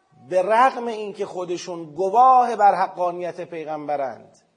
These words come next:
عالم به حقانیت پیغمبرند، دارن به او کفر می‌ورزند.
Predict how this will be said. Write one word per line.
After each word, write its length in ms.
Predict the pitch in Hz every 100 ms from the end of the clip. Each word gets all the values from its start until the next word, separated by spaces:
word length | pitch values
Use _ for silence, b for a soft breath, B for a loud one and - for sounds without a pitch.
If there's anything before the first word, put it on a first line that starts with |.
| _ _ _ _ _ _ _ -
عالم 580 | 180 185 190 254 269
به 80 | 247
حقانیت 680 | 226 226 226 202 196 185 175
پیغمبرند، 1080 | 175 185 165 170 170 175 180 208 233 240 233 _ _ _ _ -
دارن 240 | 165 202
به 80 | 190
او 180 | 202 208
کفر 240 | 220 233 190
می‌ورزند. 680 | 180 165 160 143 156 151